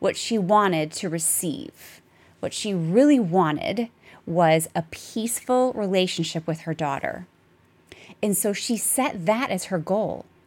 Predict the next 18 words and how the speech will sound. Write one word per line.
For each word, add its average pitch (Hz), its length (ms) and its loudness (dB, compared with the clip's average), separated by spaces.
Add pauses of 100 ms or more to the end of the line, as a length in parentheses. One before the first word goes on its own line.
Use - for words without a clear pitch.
(240)
and 190 140 6
we 196 140 2
worked 185 520 0
to 226 120 2
create 226 680 -2
that - 260 -4 (120)
in 214 120 2
the 208 60 2
relationship. 190 840 -4 (840)
So - 160 -2
we 226 140 4
looked 226 240 2
for - 220 -2
opportunities 190 840 0
to 180 100 -4
do 160 200 2
it, - 140 -6
right? 160 320 0